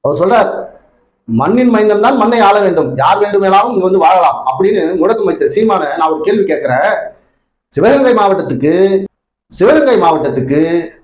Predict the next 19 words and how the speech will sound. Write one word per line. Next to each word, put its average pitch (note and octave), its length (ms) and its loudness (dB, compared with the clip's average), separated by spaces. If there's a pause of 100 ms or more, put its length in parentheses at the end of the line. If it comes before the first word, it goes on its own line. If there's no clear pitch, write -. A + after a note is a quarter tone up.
தென்சென்னையில C4+ 380 2
இருந்து G#3+ 180 2
ஆளை G3+ 220 2
கூட்டு F3 240 -2
வந்து C#3 480 0
இங்க C4 200 0
வேட்பாளரா A3 520 2
போட்டா, C3 300 -2 (640)
ஏன் G#3 280 0 (320)
சிவகங்கையில A#3 380 2
மண்ணின் G#3+ 260 0
மைந்தன் G3+ 260 0
இல்லையா? D#3 380 0
நாங்க G3+ 200 -2
போட்டி A#3 220 0
போட E3 160 -2
மாட்டோமா? D3+ 420 -4 (220)
அப்போ A#3 400 0
நீ, F#3 320 -2